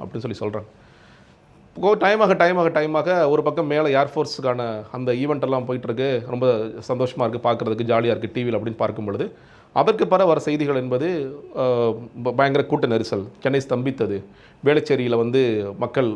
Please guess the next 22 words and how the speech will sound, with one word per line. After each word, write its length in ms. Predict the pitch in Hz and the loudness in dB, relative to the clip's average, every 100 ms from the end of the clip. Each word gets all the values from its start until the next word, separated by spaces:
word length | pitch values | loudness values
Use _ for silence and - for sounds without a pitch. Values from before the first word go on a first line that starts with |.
| - | 0
பறக்கும் 280 | 131 135 143 | 0 0 2
ரயில் 160 | 123 | 2
நிலையங்கள் 320 | 117 117 139 123 | 2 -2 -2 -2
முழுக்க 300 | 135 135 120 | -2 0 0
ஆக்கிரமிச்சிட்டு 360 | 127 123 - | 0 -6 -6
இருக்காங்க, 420 | 113 104 101 104 - - - - - | -8 -6 -4 -6 -10 -20 -20 -10 4
பயமா 280 | 143 185 | 4 6
இருக்கு 240 | 151 113 120 | 2 2 0
பார்க்கறதுக்கு. 280 | 120 117 117 | 2 0 0
ஒரு 120 | 117 | 0
ட்ரெயின் 260 | 131 156 147 | 0 0 0
போகுது, 300 | 139 151 156 | 0 2 2
ஏற்கனவே 340 | 143 156 151 | 2 0 -2
ஃபுல்லாகி 300 | 147 147 139 | 2 2 4
வருது, 160 | 127 147 | 2 4
அதுல 260 | 127 135 | 4 2
இன்னும் 160 | 127 127 | 0 -2
முண்டி 220 | 135 143 | -2 -2
அடிச்சுட்டு 220 | 135 - | -4 -2
ஏற 140 | 117 120 | -2 0
பார்க்கறாங்க, 480 | 110 110 107 107 - | -2 -4 -4 -6 0
ட்ரெயின் 220 | 151 175 | 2 2